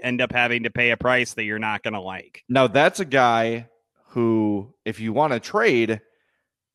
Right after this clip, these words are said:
Speaker 2: to move up in a draft or to acquire a top prospect, that, then you could talk, right? That's, that's, he'll get you a lot more than Dylan Strome will. But I'm not, I mean, look,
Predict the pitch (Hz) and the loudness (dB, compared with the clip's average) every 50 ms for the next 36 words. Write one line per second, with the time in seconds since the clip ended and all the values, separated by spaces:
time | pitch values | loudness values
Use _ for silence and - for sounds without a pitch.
0 | _ _ _ _ - 131 120 135 147 143 180 175 - 139 123 113 98 135 165 185 | _ _ _ _ -6 -4 0 2 4 6 6 4 4 2 -4 -4 -2 0 0 2
1 | 190 185 185 - - - - - - _ _ _ _ _ _ _ _ _ 117 127 | 2 2 0 -2 -6 -14 -20 -20 -20 _ _ _ _ _ _ _ _ _ -2 0
2 | 131 131 123 - - 143 143 139 135 127 120 - 135 120 - - 180 190 196 185 | 2 2 0 0 0 0 2 2 2 0 -2 0 -2 -2 -2 0 0 0 2 0
3 | - - 139 127 120 110 - - - _ _ _ _ _ _ _ _ _ _ _ | 0 -2 -2 -2 -2 -4 -8 -16 -20 _ _ _ _ _ _ _ _ _ _ _
4 | _ _ _ _ _ _ _ - 131 135 139 - - - - _ - 143 160 175 | _ _ _ _ _ _ _ 0 0 0 0 0 -6 -16 -14 _ -4 -2 -2 -2
5 | 170 160 147 - 156 156 120 101 95 - _ - _ _ _ _ _ _ _ _ | -2 -2 -2 0 0 0 0 -2 -4 -12 _ -20 _ _ _ _ _ _ _ _
6 | - 120 123 135 131 - - 139 147 139 - - - - _ _ _ _ _ _ | 0 2 2 2 0 0 0 0 0 0 -4 -10 -14 -16 _ _ _ _ _ _
7 | 127 143 143 147 131 110 123 160 185 165 - 165 170 170 170 151 139 131 135 139 | 0 0 0 -2 -6 0 2 2 2 4 2 0 2 2 4 4 4 4 4 2
8 | 135 139 139 135 135 131 131 120 110 127 123 120 113 - - - 120 117 110 101 | 2 2 2 2 4 2 2 0 0 0 0 0 -2 -6 -4 0 0 0 0 -2
9 | 95 87 78 69 - - _ _ _ _ _ _ - - _ _ _ 120 117 113 | -4 -8 -8 -12 -18 -20 _ _ _ _ _ _ -20 -20 _ _ _ 4 4 4
10 | 110 - - _ _ _ _ _ _ - 135 151 151 147 139 135 131 - 131 127 | 4 0 -6 _ _ _ _ _ _ 0 2 2 2 2 2 0 0 -2 -2 -4
11 | 127 127 120 117 120 110 90 | -4 -4 -2 -2 -2 -2 -2